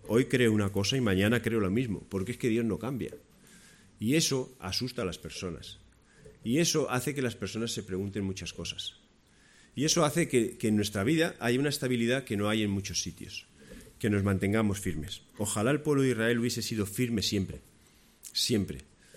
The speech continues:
porque hubiese hecho preguntar muchas más cosas al resto del mundo.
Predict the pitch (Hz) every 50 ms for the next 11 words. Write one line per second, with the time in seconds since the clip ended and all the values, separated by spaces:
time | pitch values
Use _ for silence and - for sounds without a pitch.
0 | - - _ - _ 110 107 92 - 98 98 101 113 104 131 123 123 - 123 95
1 | 107 107 104 104 98 - 110 110 110 110 110 120 110 110 104 101 - - 113 98
2 | 101 98 - - - - - - - - - - - _ - 98 98 95 95 90
3 | 85 98 101 - - 98 92 90 90 95 92 90 78 69